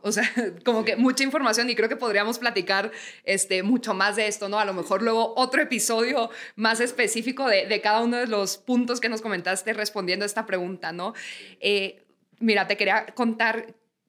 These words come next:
Speaker 1: yo todavía me, me quedé un poco pensando en, en todo esto de, de lo que busca el inversionista y así, y cómo Viva está muy alineado a esta parte, y nosotros, de hecho, hemos tenido,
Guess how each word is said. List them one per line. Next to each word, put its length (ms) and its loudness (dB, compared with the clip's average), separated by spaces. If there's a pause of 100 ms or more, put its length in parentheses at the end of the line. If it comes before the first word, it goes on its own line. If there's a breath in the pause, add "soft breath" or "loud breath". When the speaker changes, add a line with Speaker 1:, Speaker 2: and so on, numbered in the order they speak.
(100)
Speaker 1:
yo 160 2
todavía 280 2
me, 160 -4
me 180 -2
quedé 200 4
un 140 2
poco 300 -4
pensando 380 -2
en, 200 -4
en 140 -12
todo 200 -4
esto 340 -4
de, 320 -2 (340 loud breath)
de 320 0
lo 140 -2
que 80 -4
busca 240 -2
el 40 -10
inversionista 800 -2
y 40 -6
así, 440 -4
y 140 -8
cómo 420 -4
Viva 220 -2
está 180 -4
muy 140 -6
alineado 300 -2
a 40 -2
esta 220 -6
parte, 300 -4
y 40 -2
nosotros, 540 -10
de 100 0
hecho, 160 -6
hemos 180 -8
tenido, 440 -6